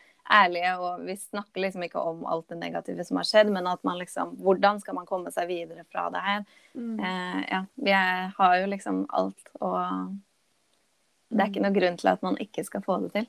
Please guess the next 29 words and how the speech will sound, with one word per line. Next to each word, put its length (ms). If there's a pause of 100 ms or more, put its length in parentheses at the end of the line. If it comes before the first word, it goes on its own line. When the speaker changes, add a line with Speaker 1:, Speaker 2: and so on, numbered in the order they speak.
(120)
Speaker 1:
<laughs> 680
Speaker 2:
Nei. 140 (640)
Speaker 1:
Og 460
suksess 460
er 260
jo 80
ikke 340 (240)
gjort 300
over 180
natta, 340 (200)
så 100
man 220
må 180
jo, 140
Speaker 2:
Nei. 180 (500)
Speaker 1:
må 220
jo 120 (120)
gjøre 100
noe 120
med 220
det 140
for 160
å 120
komme 280
seg 180
dit 200
man 160
ønsker. 400 (400)
Speaker 2:
Mm. 360